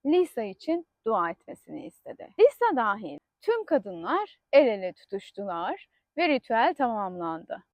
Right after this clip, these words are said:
Lisa bu deneyimden sonra hamile kalınca spiritüel çalışmaları bilimsel alana taşıdı. Yapılan deneyde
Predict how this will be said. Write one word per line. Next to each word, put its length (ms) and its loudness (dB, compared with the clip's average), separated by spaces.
Lisa 480 0
bu 140 0
deneyimden 580 0
sonra 460 0
hamile 380 2
kalınca 640 -6
spiritüel 640 4
çalışmaları 920 -4
bilimsel 500 -2
alana 380 -6
taşıdı. 520 -14
Yapılan 500 6
deneyde 420 0